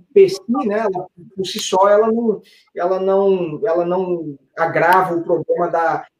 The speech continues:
governabilidade, mas cria mais um ingrediente, vamos dizer assim,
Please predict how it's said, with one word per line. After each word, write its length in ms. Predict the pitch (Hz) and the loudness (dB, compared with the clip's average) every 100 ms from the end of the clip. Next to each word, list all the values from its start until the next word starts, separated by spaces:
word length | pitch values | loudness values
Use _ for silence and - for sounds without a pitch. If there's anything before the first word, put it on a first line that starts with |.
| _ | _
governabilidade, 880 | 160 175 180 180 175 196 190 214 285 | -2 2 2 2 4 4 4 0 -2
mas 200 | 359 349 _ | -4 -6 _
cria 360 | - 294 302 262 | -8 -6 -4 -2
mais 320 | 233 262 220 | 0 0 -2
um 340 | 247 262 214 180 _ _ | -4 0 -2 -2 _ _
ingrediente, 840 | 196 196 208 214 196 175 190 208 196 | 0 6 6 6 2 0 2 0 -4
vamos 320 | 185 185 180 | -8 -8 -4
dizer 140 | 185 | 0
assim, 300 | 170 - 170 | 0 -2 -4